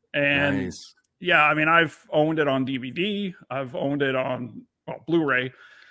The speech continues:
Speaker 1: And, um, honestly, Friday the Thirteenth is a cinematic treasure that should be grabbed onto and held onto for dear life, because it is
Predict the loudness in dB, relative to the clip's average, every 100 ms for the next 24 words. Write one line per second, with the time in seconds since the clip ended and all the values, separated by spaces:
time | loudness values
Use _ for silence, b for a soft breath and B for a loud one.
0 | B B B -6 -2 0 2 0 -2 -8
1 | -14 -4 -2 0 -2 -6 -8 -12 _ _
2 | _ _ _ _ _ _ _ _ 2 6
3 | 6 4 0 0 -2 -2 -6 -6 -2 0
4 | 0 -2 -2 -6 -4 2 2 0 -6 -6
5 | -12 _ -8 -8 -6 -4 -4 -6 -8 -10
6 | -14 _ _ _ _ _ -18 0 6 6
7 | 6 2 0 -4 -4 -4 -4 -4 -2 -2
8 | -2 -4 -4 -4 -4 -6 -16 -6 -2 0
9 | 0 -2 0 0 -2 -12 -10 -6 -4 -4
10 | 0 0 0 -2 -8